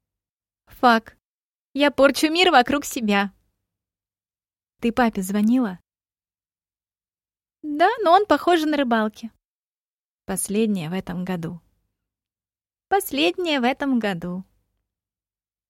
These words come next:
Мы произносим эту фразу практически хором. Улыбаемся.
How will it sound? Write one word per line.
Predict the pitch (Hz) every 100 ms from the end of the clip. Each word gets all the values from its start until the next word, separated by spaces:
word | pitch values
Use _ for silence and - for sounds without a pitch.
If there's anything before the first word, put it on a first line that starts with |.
| _ _ _ _
Мы | 220 214
произносим | 202 202 208 214 - 196
эту | 190 196
фразу | 220 233 208
практически | 202 196 240 233 226 - 214
хором. | - 196 185 180 - _ _ _ _ _ _
Улыбаемся. | 233 262 202 180 185 180 - -